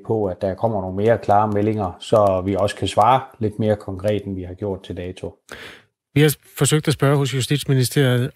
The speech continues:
Speaker 2: øh, men har ikke kunne få svar eller få, øh, justitsminister Nick Hækkerup i tale omkring den her sag. Ministeriet skriver til Radio fire, at den skal være oppe at køre i august, øhm, og det er,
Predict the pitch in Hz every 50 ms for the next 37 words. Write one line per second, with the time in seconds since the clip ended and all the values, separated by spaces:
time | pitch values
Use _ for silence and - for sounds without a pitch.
0 | - - 135 123 117 131 131 139 143 147 147 147 156 175 - - - 156 139 -
1 | 143 127 - 143 143 127 117 107 - - _ _ - 139 135 143 135 113 - 180
2 | 175 - - - 135 127 123 120 117 127 139 - 139 127 - 151 139 - 139 135
3 | 131 120 - 131 120 123 120 - 131 131 123 131 131 127 123 - 147 127 - -
4 | 127 131 139 143 127 120 - 156 151 131 - 139 135 113 127 143 127 120 - -
5 | 147 135 127 - - - - - - _ 151 156 156 - 220 208 180 - - 214
6 | 202 185 151 170 160 156 156 - 156 - - 165 170 180 180 175 - 175 151 -
7 | _ - 143 123 - - 139 131 147 143 135 143 170 208 - - 202 185 180 180
8 | 175 165 151 - 165 165 - - - - _ _ _ - 151 139 139 143 139 131
9 | - 151 - - 147 156 143 139 139 139 127